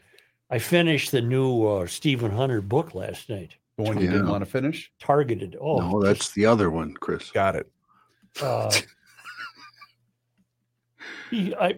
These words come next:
Speaker 1: I, I'm sure he intended it, but again, it was, it was, uh, it was a secondary plot. But the,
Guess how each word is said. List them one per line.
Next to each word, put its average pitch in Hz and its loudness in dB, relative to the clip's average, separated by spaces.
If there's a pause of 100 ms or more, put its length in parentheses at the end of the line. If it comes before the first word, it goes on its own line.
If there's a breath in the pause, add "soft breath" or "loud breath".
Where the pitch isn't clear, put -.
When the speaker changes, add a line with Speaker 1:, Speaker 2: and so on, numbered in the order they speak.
Speaker 1:
I, 170 -4 (480)
I'm 131 -4
sure 226 2
he 143 4
intended 131 0
it, 110 -2
but 117 0 (260)
again, 127 0
it 110 -4
was, 104 -8
it 85 -14
was, 101 -8
uh, 107 -4
it 113 -6
was 98 -8
a 101 -8
secondary 113 0
plot. 143 0
But 107 -2
the, 113 -2